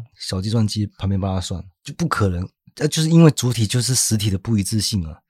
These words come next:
就是因为它失效，就是它的失败了，就是它的漏洞，所以我们一贯的立场都是大他者不存在嘛，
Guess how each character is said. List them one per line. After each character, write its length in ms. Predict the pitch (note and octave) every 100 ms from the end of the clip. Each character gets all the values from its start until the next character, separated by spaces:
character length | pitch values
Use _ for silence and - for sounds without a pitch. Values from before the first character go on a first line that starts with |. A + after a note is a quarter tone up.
| _ _
就 40 | -
是 80 | D3+
因 80 |
为 40 | C#3+
它 140 | C3
失 320 | A#2+ - B2+
效， 260 | A#2 B2+ F#2+ - -
就 120 | C#3+
是 60 |
它 80 | B2+
的 60 | A#2+
失 240 | - A2
败 200 | G#2+ G#2
了， 140 | D#2 - -
就 100 | C#3
是 60 |
它 120 | C3 B2+
的 40 |
漏 260 | A#2 A#2+ G2
洞， 260 | A2 E2 F#2 -
所 160 | D#3
以 40 | C#3+
我 20 |
们 100 | A#2+
一 80 | G#2
贯 160 | C#3+
的 60 | A#2+
立 80 | A#2+
场 160 | G#2
都 80 | G2+
是 100 | G#2+
大 160 | A2+ F#2+
他 120 | G2+
者 140 | F#2+
不 100 | F2
存 260 | G2 - D#2
在 140 | F2
嘛， 60 | D2+